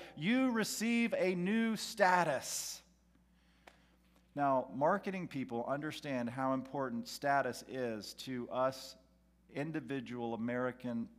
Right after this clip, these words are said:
people. We are rugged individuals, and we are competitive, and we want to have the highest possible status.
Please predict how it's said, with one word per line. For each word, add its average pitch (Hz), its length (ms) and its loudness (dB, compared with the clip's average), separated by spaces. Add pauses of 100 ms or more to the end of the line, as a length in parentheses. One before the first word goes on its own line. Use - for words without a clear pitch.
people. 92 500 -10 (1000)
We 165 160 8
are 139 140 6
rugged 156 560 4
individuals, 123 760 -4 (180)
and 127 180 0
we 147 180 2
are 123 100 0
competitive, 117 840 -2 (160)
and 139 180 0
we 151 140 4
want 165 360 6
to 160 80 6
have 143 520 6
the 131 100 6
highest 160 600 4
possible 143 500 2
status. 123 840 0